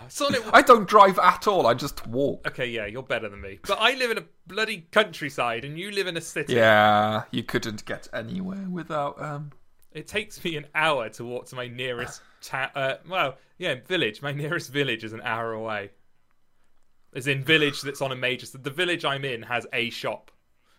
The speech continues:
Speaker 1: A shop and a butcher's. That's it for my village.
Speaker 2: Is that literally the corner shop, the co-op
Speaker 1: Yeah.
Speaker 2: around?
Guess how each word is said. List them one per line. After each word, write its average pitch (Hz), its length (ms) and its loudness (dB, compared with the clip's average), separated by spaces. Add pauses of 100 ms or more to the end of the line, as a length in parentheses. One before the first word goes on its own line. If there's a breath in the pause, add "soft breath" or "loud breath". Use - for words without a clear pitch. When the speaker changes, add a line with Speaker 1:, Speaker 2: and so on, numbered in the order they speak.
(140)
Speaker 1:
A 160 140 -2
shop 156 360 -4
and 127 140 -12
a 123 140 -8
butcher's. - 580 -12
That's - 260 -18
it 139 220 -14
for - 160 -14
my 120 180 -6
village. 113 480 -8 (540)
Speaker 2:
Is 180 140 -4
that 180 180 6
literally 151 540 2 (300)
the 139 120 -4
corner 120 400 2
shop, - 180 -6
the 113 80 -8
co-op 107 420 2
Speaker 1:
Yeah. 117 200 -4
Speaker 2:
around? 107 500 -2